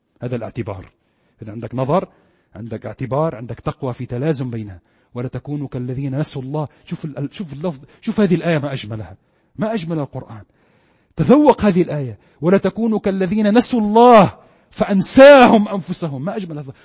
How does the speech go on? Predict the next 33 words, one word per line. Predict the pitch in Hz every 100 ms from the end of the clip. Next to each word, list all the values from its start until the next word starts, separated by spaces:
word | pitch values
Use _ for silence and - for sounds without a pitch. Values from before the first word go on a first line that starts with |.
| -
والله | 220 226
هذا |
اللفظ | 214 226 180
لا | 196 240
يصدر | 214 180 190
من، | 170 156 -
من، | 131 147 147
من | 139
إنسان | 139 - 117 104
إطلاقاً. | _ 254 302 202 127 _ _ _ -
هذا | 175
كلام | 170 175 190 220 208 185
إله، | 170 165 190 160 147
هذا | 151 143
كلام | 175 208 208 180
من | 165 151
بيده | 175 202 180
كل | 170 240 240
شيء، | - 240 190 - _ _ _
هذا | 165 165
كلام | 180 180 208
من | 185 160
برأ | 208 247 202
الوجود. | 185 180 185 147 110 _ _ _
"فأنساهم | - 147 - 180 147 131
أنفسهم". | 117 120 - 98 _ _ _ -
إذا | 135 135
أردت | 156 135
أن | 139
تعرف | 180 156 151 160
هذا | 151
ففكر | 143 208 - 170
به، | 143 113